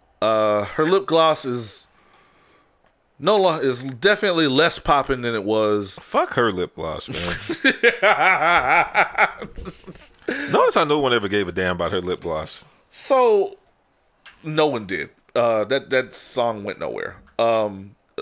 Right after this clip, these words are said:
Speaker 1: it was jamming for, like, ten minutes, and then, and then, uh, Chicken Noodle Soup came out,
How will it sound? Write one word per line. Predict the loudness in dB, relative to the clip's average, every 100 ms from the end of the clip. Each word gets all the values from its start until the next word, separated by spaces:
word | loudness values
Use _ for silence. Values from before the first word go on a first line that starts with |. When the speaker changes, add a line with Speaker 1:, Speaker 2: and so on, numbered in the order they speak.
| -12 -14 -2
Speaker 1:
it | 0
was | 0 2
jamming | 0 0
for, | 0 2
like, | 2 0
ten | -4 0
minutes, | 0 0 -4 -4
and | -2
then, | -4 -6 -8
and | -2 -2 0
then, | 0
uh, | 2 2 2 -2 -6
Chicken | -4 -4 -4
Noodle | -6 -8
Soup | -6 -6
came | -2 -2 2
out, | 2 2